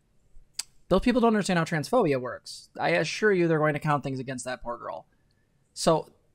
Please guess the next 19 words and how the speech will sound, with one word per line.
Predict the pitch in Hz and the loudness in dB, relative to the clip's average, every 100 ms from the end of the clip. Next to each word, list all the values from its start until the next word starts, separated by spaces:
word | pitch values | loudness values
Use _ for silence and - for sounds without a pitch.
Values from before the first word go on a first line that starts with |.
| _ _ _ - | _ _ _ -2
yeah, | 170 - | 0 4
also, | 170 175 170 | 4 4 2
sports | - - 170 - | 2 4 4 4
don't | 160 | 0
matter, | 147 135 135 | 2 -2 0
cope. | - 127 113 - | 0 0 -2 -2
Agreed, | 151 143 143 147 135 | -2 0 2 2 2
psychosocialism, | 139 127 131 123 117 113 117 | 0 -2 -2 -4 -6 -12 -16
true. | - - 135 135 123 98 - - - _ _ _ - _ | -16 -4 0 0 -2 -8 -16 -20 -20 _ _ _ -20 _
But | 165 160 | -4 0
so | 180 | 2
this | 233 | 2
is | 302 269 | 2 2
a | |
really | 233 214 202 | 2 2 2
interesting | 190 - 170 165 156 | 0 -4 -6 -6 -6
thing | - 202 165 | -6 -4 -2
that, | 147 143 - | 0 -2 0
uh, | 151 135 131 127 | 0 0 -2 -6